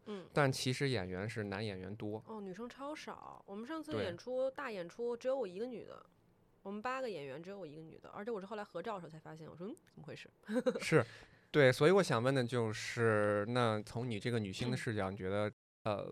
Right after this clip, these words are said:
Speaker 2: 为什么会女性演员这么少？或者说，你有没有感受到一些，怎么说呢？由于这个性别带来的一些不公平待遇，或者是一些优待也好。
Speaker 1: 这个问题很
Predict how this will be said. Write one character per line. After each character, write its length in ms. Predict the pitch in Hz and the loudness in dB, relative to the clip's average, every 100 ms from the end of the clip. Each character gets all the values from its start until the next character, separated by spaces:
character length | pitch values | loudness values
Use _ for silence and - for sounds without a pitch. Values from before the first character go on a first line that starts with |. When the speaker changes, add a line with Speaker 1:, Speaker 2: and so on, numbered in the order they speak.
| 117 | -6
Speaker 2:
为 100 | 135 | -4
什 120 | 123 | -2
么 60 | |
会 260 | 117 135 117 | 0 2 2
女 180 | 110 107 | 0 -4
性 140 | 98 127 | -2 -2
演 120 | 98 | -2
员 120 | 101 | -2
这 80 | 131 | -2
么 100 | 127 | -4
少？ 320 | - - 98 - | -4 -8 -10 -6
或 120 | 135 | -2
者 160 | 113 | -2
说， 400 | 104 - 117 110 110 - - - - | -4 -2 2 2 0 -12 -20 -18 -4
你 340 | 120 127 139 | 0 2 2
有 100 | 131 | 2
没 120 | 110 | 2
有 80 | 117 | 2
感 200 | 120 104 | 2 -2
受 140 | 104 113 | -2 0
到 220 | 123 110 | 0 0
一 40 | |
些， 920 | 101 - - 110 110 113 110 110 113 113 - - - | -4 -8 -6 -2 2 2 4 2 0 -4 -12 -20 -12
怎 100 | 101 | -12
么 60 | |
说 180 | 98 110 | -6 -4
呢？ 200 | 107 95 - - - - _ | -2 -4 -10 -20 -20 -20 _
由 100 | 117 | -4
于 80 | 117 | -2
这 120 | 127 | 0
个 80 | 139 | 0
性 240 | - 180 | 0 0
别 120 | 123 107 | 0 2
带 160 | 110 | 2
来 80 | 104 | 2
的 80 | 107 | 0
一 120 | 110 | -2
些 500 | 110 120 113 113 113 - - _ - - - - - - _ - | -4 2 4 4 0 -6 -18 _ -20 -20 -20 -20 -20 -20 _ 4
不 140 | 190 | 6
公 160 | 185 190 | 8 8
平 160 | 151 | 8
待 160 | 135 117 | 8 8
遇， 220 | 98 90 - | 4 -4 0
或 100 | 156 | 8
者 120 | 147 | 10
是 120 | 131 | 10
一 80 | 175 | 6
些 160 | 160 170 | 8 10
优 220 | 180 208 | 10 12
待 160 | 190 123 | 10 10
也 100 | 104 | 6
好。 360 | - 85 78 - _ _ _ _ _ _ _ _ _ _ - | 0 -4 -6 -16 _ _ _ _ _ _ _ _ _ _ -14
Speaker 1:
这 80 | |
个 60 | 247 | -10
问 80 | 254 | -8
题 100 | 220 | -10
很 220 | - 165 | -12 -14